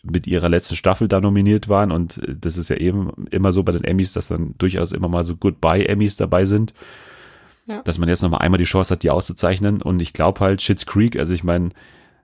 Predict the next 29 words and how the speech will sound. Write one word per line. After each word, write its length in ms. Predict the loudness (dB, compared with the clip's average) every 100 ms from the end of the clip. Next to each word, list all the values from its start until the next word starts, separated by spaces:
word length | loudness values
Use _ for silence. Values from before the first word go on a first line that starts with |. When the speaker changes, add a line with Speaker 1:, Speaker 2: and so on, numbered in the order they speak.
| _ _ -2
Speaker 1:
das 180 | 2
läuft 180 | 2 2
halt 80 | 2
bei 100 | 0
Pop 280 | 0 -2 0
T 160 | 0
V, 240 | 2 0 0
ein, 140 | -2
ein 200 | -4 -2
winziger 460 | 0 0 -2 0 2
Sender, 340 | 0 0 -2
der, 220 | 0 -2
glaub 160 | 0 -2
ich, 100 | -2
auch 100 | -2
mittlerweile 500 | -2 0 2 2 2
aus 100 | 0
dem 240 | -2 -2
T-V-Business 680 | -4 0 0 2 0 0 0
schon 140 | 0
ausgestiegen 580 | 0 0 -2 -4 -4 0 0
ist. 160 | -2
Die, 100 | -6
die 80 | -6
produzieren 480 | -2 0 0 2 2
gar 120 | 0
kein 140 | -2
Fernsehen 440 | -2 0 2 2 0
mehr 280 | 0 -2